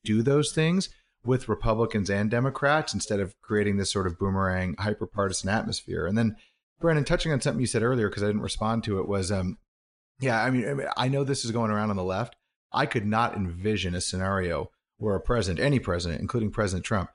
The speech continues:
was credibly beat at the ballot. I don't mean credibly, I mean beat at the ballot box, um, in the electoral system and stays in office. And I think if anyone ever tried to do that,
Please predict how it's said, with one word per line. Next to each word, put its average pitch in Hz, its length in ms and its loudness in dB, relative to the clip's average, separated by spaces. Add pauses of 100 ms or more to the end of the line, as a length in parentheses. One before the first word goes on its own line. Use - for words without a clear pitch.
(320)
was 104 440 2
credibly 107 580 2
beat 101 500 0
at 95 140 -4
the 87 60 -12
ballot. 107 280 2
I 143 40 4
don't 139 100 2
mean - 80 -2
credibly, 90 320 0
I 98 40 2
mean 101 120 0
beat 139 320 2
at 98 100 -2
the 110 60 0
ballot 113 280 2
box, 90 380 -2
um, 92 360 0
in 110 320 0
the 104 80 4
electoral 101 440 2
system 101 500 0 (600)
and 113 360 2
stays 113 340 2
in 98 80 2
office. 95 480 0
And 104 100 0
I 104 60 4
think 113 200 0
if 110 80 2
anyone 117 340 4
ever 101 220 2
tried 104 400 2
to 101 60 -2
do 101 260 0
that, 92 400 0